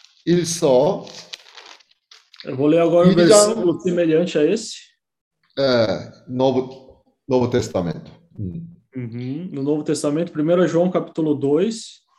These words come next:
Speaker 1: 이십칠 절.
Speaker 2: Versículo vinte e sete.
Speaker 1: 아, 이십육 절부터 읽겠습니다.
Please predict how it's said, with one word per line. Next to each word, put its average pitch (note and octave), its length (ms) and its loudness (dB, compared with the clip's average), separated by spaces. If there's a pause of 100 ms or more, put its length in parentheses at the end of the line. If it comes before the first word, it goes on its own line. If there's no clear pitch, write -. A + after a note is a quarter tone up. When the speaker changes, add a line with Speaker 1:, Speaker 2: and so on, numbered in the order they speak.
(440)
Speaker 1:
이십칠 F3+ 880 0
절. - 300 -2 (640)
Speaker 2:
Versículo C#3+ 500 -4
vinte E3+ 220 -6
e - 40 -8
sete. B2+ 380 -6 (2000)
Speaker 1:
아, A#2 140 0
이십육 F3 420 2
절부터 D#3+ 320 2
읽겠습니다. F2 640 -4